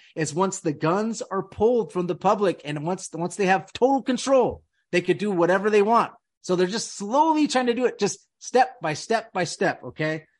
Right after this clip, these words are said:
So that's, that's what I personally believe. Um, but swat would have showed up at the scene, guys.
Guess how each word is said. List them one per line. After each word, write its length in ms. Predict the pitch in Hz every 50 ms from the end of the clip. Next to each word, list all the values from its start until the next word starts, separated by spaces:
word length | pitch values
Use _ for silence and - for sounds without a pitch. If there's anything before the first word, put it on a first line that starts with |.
| _ _
So 260 | - - 175 160 151
that's, 260 | 139 165 180 180 - -
that's 220 | 202 190 185 -
what 80 | 196 190
I 60 | 170
personally 480 | 175 - 190 180 - - 175 165 156
believe. 400 | 147 139 147 139 135 123 113 107 _ _ _ _ _ _ -
Um, 220 | 151 156 151 143 127
but 260 | 160 156 143 135 - - - - - _ _ _
swat 540 | _ - - - 175 196 254 294 311 294 262
would 120 | 254 262 247
have 100 | 254 -
showed 300 | - - 240 233 220 220
up 180 | 214 - -
at 80 | 202 160
the 100 | 196 180
scene, 460 | - - - 190 170 156 151 151 147
guys. 440 | 143 160 151 151 151 151 147 -